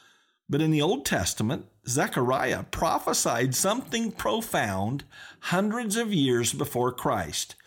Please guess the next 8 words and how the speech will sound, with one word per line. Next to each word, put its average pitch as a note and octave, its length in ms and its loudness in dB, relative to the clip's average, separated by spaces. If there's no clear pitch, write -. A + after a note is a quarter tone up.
a C3 80 0
truth D3+ 540 2
that B2+ 200 0
is A#2+ 220 4
supremely F3+ 840 0
valuable C#3+ 500 2
to G#2+ 80 0
us. - 560 -2